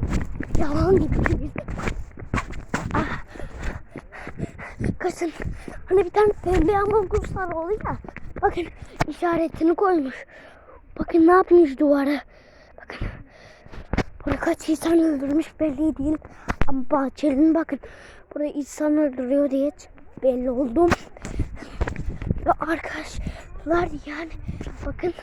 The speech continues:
Burası da böyle bir evi var.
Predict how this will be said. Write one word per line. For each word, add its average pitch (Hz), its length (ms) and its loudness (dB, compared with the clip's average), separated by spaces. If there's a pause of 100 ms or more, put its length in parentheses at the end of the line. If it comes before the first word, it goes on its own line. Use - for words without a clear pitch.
(600)
Burası 320 380 -8
da 349 180 -2
böyle 359 400 4
bir 349 140 0 (160)
evi 330 420 4
var. 320 240 4